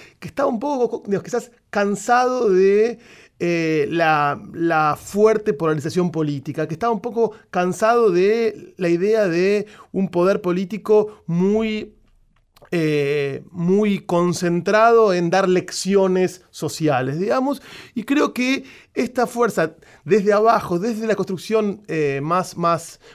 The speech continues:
más capilar, al revés, absorbió, tomó demandas y, eh, por supuesto, cuando uno es, eh, opositor es más fácil, pero, eh, fue capaz de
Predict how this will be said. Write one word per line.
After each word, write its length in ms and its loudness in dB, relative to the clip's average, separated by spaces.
más 220 -4
capilar, 600 2
al 200 4
revés, 500 2
absorbió, 800 2
tomó 480 2
demandas 800 2
y, 460 -2
eh, 140 0
por 120 -4
supuesto, 240 -4
cuando 160 -2
uno 100 2
es, 100 -2
eh, 280 0
opositor 600 -2
es 120 -4
más 160 -2
fácil, 520 2
pero, 500 4
eh, 580 -2
fue 260 -2
capaz 420 2
de 320 2